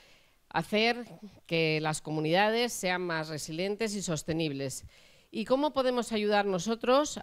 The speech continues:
a que eso se consiga, no? En esa parte estoy, eh, trabajando yo. Y se trabaja en entornos muy, muy diferentes. O sea, trabajamos en sistemas de seguridad,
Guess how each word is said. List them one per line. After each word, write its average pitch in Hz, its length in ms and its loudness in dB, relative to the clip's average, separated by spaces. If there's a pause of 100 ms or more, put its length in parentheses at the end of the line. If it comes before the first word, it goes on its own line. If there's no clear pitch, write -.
(100)
a 147 540 2
que 185 100 2
eso 202 200 0
se 185 120 -4
consiga, 127 560 -4
no? 180 180 -8
En 202 160 -4
esa 226 180 -2
parte 226 300 2
estoy, 170 1000 0
eh, 147 360 -4
trabajando 165 440 -6
yo. 139 260 0 (420)
Y 202 140 0
se 214 120 4
trabaja 220 360 6
en 277 200 -2 (140)
entornos 247 580 2
muy, 269 240 2
muy 277 200 0
diferentes. 190 680 -2
O - 60 -16
sea, 131 280 -6 (360)
trabajamos 214 880 2 (120)
en 160 440 0
sistemas 208 540 0
de 220 100 2
seguridad, 156 640 2